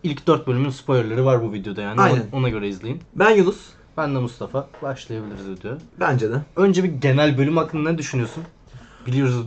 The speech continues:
Speaker 1: da biz millete de söyleyelim.
Speaker 2: Ya ben şu-, şunu söylemek istiyorum. Gerçekten olmuş yani, şey hissettim ben. Evet, işte bu olması gerekiyordu. Hani hatta yorumumu da şöyle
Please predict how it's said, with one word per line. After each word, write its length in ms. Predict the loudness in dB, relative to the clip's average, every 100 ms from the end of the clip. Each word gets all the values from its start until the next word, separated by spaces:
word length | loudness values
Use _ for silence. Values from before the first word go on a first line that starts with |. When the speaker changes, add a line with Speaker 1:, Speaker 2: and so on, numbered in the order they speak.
| 0 2
Speaker 1:
da 220 | 2 0
biz 300 | -10 -8 -2
millete 360 | 2 2 2
de 80 | 0
söyleyelim. 460 | 2 4 4 4 0 -8 -10 2
Speaker 2:
Ya 260 | 8 10 10
ben 200 | 8 6
şu-, 240 | -2 -8
şunu 180 | -2 6
söylemek 320 | 10 10 8
istiyorum. 480 | 2 8 10 10 8 -8 -20 -20 _ -20 -20 -20 -20 _ -16 0
Gerçekten 380 | 2 4 4 6
olmuş 360 | 6 6 4
yani, 180 | 4 4
şey 140 | 6
hissettim 460 | 4 4 2 2 4
ben. 180 | 2 0 -8 4
Evet, 260 | 10 10 10
işte 260 | 2 2 10
bu 120 | 12
olması 340 | 12 10 6
gerekiyordu. 420 | 8 8 8 6
Hani 180 | 8 8
hatta 260 | 6 8 8
yorumumu 340 | 10 10 8
da 60 | 8
şöyle 200 | 6